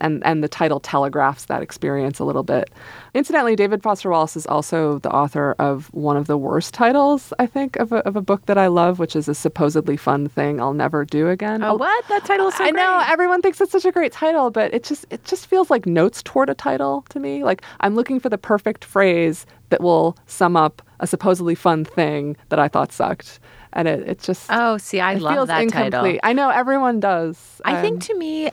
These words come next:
Speaker 2: part of what I love in a title is rhythm. Maybe what I'm learning from this segment is that I like long titles, although I
Speaker 1: Yeah.
Speaker 2: certainly admire the double meaning and, and taut metaphor of safe. But there's, like, a syncopation and unusual meter to A Supposedly Fun Thing I'll Never Do Again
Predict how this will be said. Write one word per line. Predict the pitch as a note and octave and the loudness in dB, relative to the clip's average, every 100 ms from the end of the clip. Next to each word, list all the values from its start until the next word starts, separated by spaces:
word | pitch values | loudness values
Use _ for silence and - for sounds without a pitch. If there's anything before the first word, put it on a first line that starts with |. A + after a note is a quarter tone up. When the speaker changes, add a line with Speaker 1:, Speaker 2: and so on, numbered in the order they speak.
| - | -2
Speaker 2:
part | B3 B3+ | 0 0
of | C4 | 2
what | G#3 | 2
I | F#3+ F3 | 2 2
love | D#3+ D#3+ | 2 0
in | D#3+ | -2
a | D#3 | -6
title | D#3+ D3+ | -4 -2
is | D3 C3 | -4 -4
rhythm. | C3 C#3 B3 | -2 0 4
Maybe | G#3+ G3+ | 4 4
what | D#4 C#4+ | 2 2
I'm | G3+ | 2
learning | D#3+ E3 | 0 -2
from | E3+ D#3+ | 0 -2
this | C3+ | -2
segment | - D3 D#3 | -4 -2 -4
is | D3 | -4
that | A#2+ | -2
I | |
like | A#2+ B2 B2 | -2 -2 -2
long | A2 G#2 C3+ | -2 0 -2
titles, | - F#3+ A#3+ G3 | -2 -2 0 0
although | F3 | 2
I | E3+ | 4
Speaker 1:
Yeah. | G3+ | 4
Speaker 2:
certainly | G3 G3+ G3+ | 4 2 0
admire | C#3+ C#3+ D#3 C#3+ C#3 C3 B2 - - - - _ _ - | -2 -2 -2 0 0 0 -2 -8 -20 -20 -20 _ _ -18
the | - - | -16 -8
double | C3 C3 C#3 | 0 2 2
meaning | D3 B2 B2 B2+ | -2 -2 0 0
and, | A#2+ A#2 A#2 | -2 -2 -4
and | B2 B2 | -6 -6
taut | - A#2 | -2 -2
metaphor | A#2 A2+ A#2 - A#2 - - - | 0 -2 -2 0 0 0 -4 -8
of | - A2+ | -8 -8
safe. | - - A#2+ A2 - - - - - _ | -6 -4 -2 -2 -8 -20 -20 -20 -20 _
But | C#3+ C3 A2 - | 0 0 -2 -4
there's, | D#3+ D#3 | 0 0
like, | E3 D3+ | 0 -4
a | B2+ | -4
syncopation | - C#4 D#4 G3+ F#3+ - F3 | -2 -2 0 2 0 2 0
and | C#3 B2 | 0 0
unusual | B2 B2+ D#3 G3 F3 E3 C#3+ | 0 0 2 2 4 6 4
meter | C3 B2 D3 - - D3+ - - | 2 0 0 2 0 -4 -20 -14
to | - | -6
A | C3 | -6
Supposedly | - - C#3 C3+ B2 | -6 -2 -2 -2 -4
Fun | A#2+ A#2 A#2+ | -2 0 0
Thing | A#2 | 0
I'll | A#2 A2 | 0 0
Never | G#2+ G#2+ | 0 -2
Do | A2 G#2+ | -4 -4
Again | G#2+ F#2+ G2+ F2+ | -4 -4 -4 -6